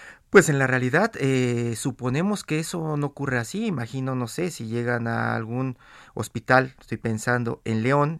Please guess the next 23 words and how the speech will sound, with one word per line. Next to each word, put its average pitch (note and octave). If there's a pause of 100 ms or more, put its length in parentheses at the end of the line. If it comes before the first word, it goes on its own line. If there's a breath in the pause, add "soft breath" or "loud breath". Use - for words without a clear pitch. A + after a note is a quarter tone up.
y A2+ (180)
piden C#3+
esto D3
y C3
dicen C3
que A#2+
así A#2
lo C3+
dice B2+
la C3
ley, E3+ (340 soft breath)
pues A#2+
seguramente C3+
la A#2+
regresarán A#2
con B2
todo B2+
y A#2+
cosas A#2+
a A2+
su A2+
casa, -
¿no? F#3+